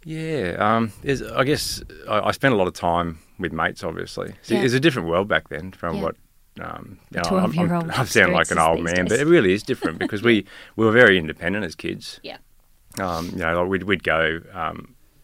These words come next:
Speaker 1: all weekend pretty much. You know,
Speaker 2: Yeah.
Speaker 1: we'd, we'd leave in the morning with our backpack and our bike, and we would, as long as we were home by dark,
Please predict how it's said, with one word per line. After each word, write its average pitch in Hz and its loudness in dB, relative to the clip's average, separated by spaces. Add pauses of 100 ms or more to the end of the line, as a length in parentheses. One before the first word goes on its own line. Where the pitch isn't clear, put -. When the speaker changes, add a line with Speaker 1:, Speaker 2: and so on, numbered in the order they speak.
(200)
Speaker 1:
all 104 2
weekend 85 -4
pretty 85 -10
much. - -10
You 85 -6
know, 90 -10
Speaker 2:
Yeah. 185 -4
Speaker 1:
we'd, - -10
we'd 92 -2
leave 98 6
in 82 -4
the 82 -4
morning 82 -4
with 82 -4
our 80 0
backpack 85 0
and 82 -8
our 73 -4
bike, 82 0 (320)
and 90 -4
we 95 4
would, 90 0
as 98 -4
long 104 4
as 87 0
we 85 0
were 76 0
home 80 -2
by 76 -2
dark, 80 -2